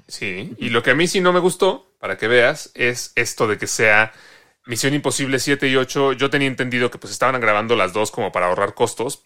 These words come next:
pero yo pensaba o esperaba que fueran dos películas como independientes,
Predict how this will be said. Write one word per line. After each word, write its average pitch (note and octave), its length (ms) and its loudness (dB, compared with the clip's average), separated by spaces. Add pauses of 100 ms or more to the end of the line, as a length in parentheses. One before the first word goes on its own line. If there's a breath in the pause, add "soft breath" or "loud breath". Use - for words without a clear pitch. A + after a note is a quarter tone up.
pero G2 180 -4
yo G#2 220 0 (180)
pensaba A#2+ 580 2
o G#2+ 120 2
esperaba G#2+ 500 0
que G#2 80 -8
fueran G2 300 0
dos F#2+ 120 -6
películas F#2+ 440 -2
como F2 180 -10
independientes, G#2+ 680 0